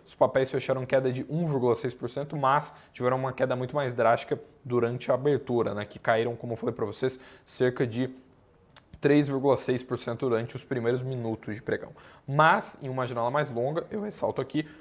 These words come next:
os papéis seguem numa alta bem expressiva. Se a gente pegar uma, uma janela de doze meses, as ações ordinárias do Banco do Brasil, ah, sobem quarenta e dois por cento. Atualmente elas estão cotadas a cinquenta e sete reais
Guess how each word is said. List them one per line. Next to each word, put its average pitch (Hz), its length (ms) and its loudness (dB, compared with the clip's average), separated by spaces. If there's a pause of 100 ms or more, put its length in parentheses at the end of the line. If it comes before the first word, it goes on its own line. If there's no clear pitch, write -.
(120)
os 117 140 -2
papéis 131 380 2
seguem 127 260 -2
numa 127 160 0
alta 139 220 4
bem 135 180 -2
expressiva. 151 480 -2
Se 127 120 -6
a - 20 -2
gente 117 160 -6
pegar 127 180 0
uma, 123 140 2 (600)
uma 127 140 8
janela 123 380 6
de 113 120 -2
doze 113 440 6
meses, 120 500 0 (880)
as 190 120 -8
ações 131 320 -2
ordinárias 123 560 0
do 117 80 -6
Banco 117 220 -4
do 123 60 -4
Brasil, 117 420 0 (240)
ah, 110 160 -4
sobem 139 420 4
quarenta 139 560 4
e 131 40 0
dois 123 180 -2
por 123 160 -4
cento. 110 280 -8
Atualmente 120 380 -4
elas 120 140 2
estão 131 160 -6
cotadas 120 560 0
a 139 180 2 (200)
cinquenta 175 500 -2
e 135 60 0
sete - 300 -4
reais 160 360 2